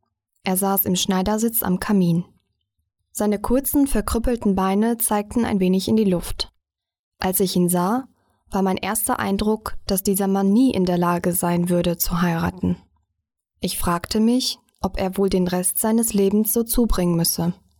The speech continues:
Herr Cardwell hatte mir erzählt, dass seine körperliche Behinderung es gerade eben zuließ, dass er den Weg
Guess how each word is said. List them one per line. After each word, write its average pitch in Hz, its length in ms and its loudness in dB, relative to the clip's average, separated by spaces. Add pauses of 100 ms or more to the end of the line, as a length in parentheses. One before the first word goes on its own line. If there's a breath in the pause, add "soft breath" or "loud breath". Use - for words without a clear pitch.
(840)
Herr 190 220 -4
Cardwell 247 600 0
hatte 226 200 0
mir 208 160 2
erzählt, 202 760 0 (260 soft breath)
dass 196 160 -2
seine 202 240 -2
körperliche 240 640 0
Behinderung 214 760 2
es 185 200 -4
gerade 240 340 2
eben 208 320 0
zuließ, 214 720 0 (180 soft breath)
dass 196 160 -2
er 196 160 -2
den 190 220 2
Weg 185 180 2